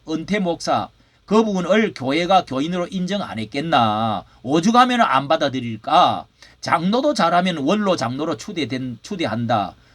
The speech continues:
그분은 덕을 못 쌓았기 때문이다.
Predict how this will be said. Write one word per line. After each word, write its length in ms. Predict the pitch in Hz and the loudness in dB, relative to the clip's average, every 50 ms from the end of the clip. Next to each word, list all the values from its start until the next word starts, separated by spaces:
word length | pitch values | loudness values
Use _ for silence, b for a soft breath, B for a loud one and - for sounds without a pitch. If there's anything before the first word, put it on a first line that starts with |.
| b b b b | b b b b
그분은 720 | - 190 233 254 254 240 220 190 165 170 208 247 294 196 - _ _ _ _ _ _ _ _ _ _ _ | 2 4 4 4 4 2 -2 -2 0 0 0 0 -2 -4 -10 _ _ _ _ _ _ _ _ _ _ _
덕을 340 | 151 170 196 220 233 262 277 | -2 -2 0 2 0 0 0
못 200 | 233 147 127 123 | 0 0 -2 -2
쌓았기 440 | 117 - 143 143 143 - 202 202 - | -2 0 0 0 0 -2 -6 -8 -8
때문이다. 960 | - 143 135 135 135 127 120 95 - 107 120 143 151 147 127 107 92 82 - | -8 -8 -8 -6 -6 -6 -6 -4 0 2 4 6 6 6 4 2 0 -6 -10